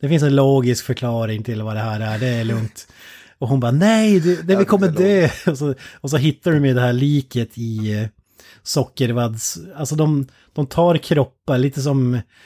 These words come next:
Speaker 1: som i Alien och så här, de hamnar i kokonger, så är det som
Speaker 2: Ja.
Speaker 1: en kokong av sockervadd runt liken. <laughs> Och bara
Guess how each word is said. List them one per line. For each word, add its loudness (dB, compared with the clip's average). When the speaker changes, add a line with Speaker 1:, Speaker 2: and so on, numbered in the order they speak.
Speaker 1:
som 0
i -2
Alien 2
och -2
så -4
här, -2
de -2
hamnar 0
i -2
kokonger, 0
så -4
är 0
det -2
som -2
Speaker 2:
Ja. 2
Speaker 1:
en -4
kokong 0
av -4
sockervadd -2
runt -4
liken. -2
<laughs> -16
Och -6
bara 4